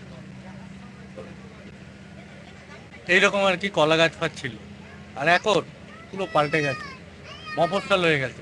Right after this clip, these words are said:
পুরোটা। বলুন, এরপর আমরা ফ্রেজারগঞ্জে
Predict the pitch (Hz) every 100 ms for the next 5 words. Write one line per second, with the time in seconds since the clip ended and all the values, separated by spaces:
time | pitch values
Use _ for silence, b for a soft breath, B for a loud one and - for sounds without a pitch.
0 | - - 117 104 101 - - - - -
1 | - - 165 180 180 170 185 185 180 170
2 | 180 214 - - - - 170 175 180 180
3 | 175 175